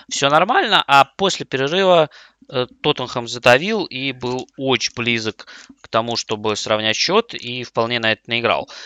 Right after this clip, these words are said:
Что касается Астон Виллы, то тут очень мощные выдались первые пятнадцать минут второго тайма, и вот в этот момент даже казалось, что да, Астон Вилла может отыграться.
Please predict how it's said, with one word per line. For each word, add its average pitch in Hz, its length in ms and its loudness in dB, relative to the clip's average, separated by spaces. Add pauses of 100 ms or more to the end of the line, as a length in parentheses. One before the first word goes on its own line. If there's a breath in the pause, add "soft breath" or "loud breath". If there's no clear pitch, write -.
(140 loud breath)
Что - 220 -8
касается 139 760 0
Астон 131 300 -6
Виллы, 202 340 -2
то 135 220 -6
тут - 420 -10 (140)
очень 143 400 0
мощные 127 580 0
выдались 123 440 -4
первые 117 340 2
пятнадцать - 680 2
минут 107 380 -10 (420 loud breath)
второго 120 360 2
тайма, 196 420 4
и 131 220 -4
вот 123 200 -4
в 131 40 -4
этот 143 200 -2
момент 127 220 -2
даже 123 220 2
казалось, 120 400 4
что - 260 -4
да, 113 220 8
Астон - 260 -4
Вилла 110 220 -4
может 107 500 -6
отыграться. 104 560 0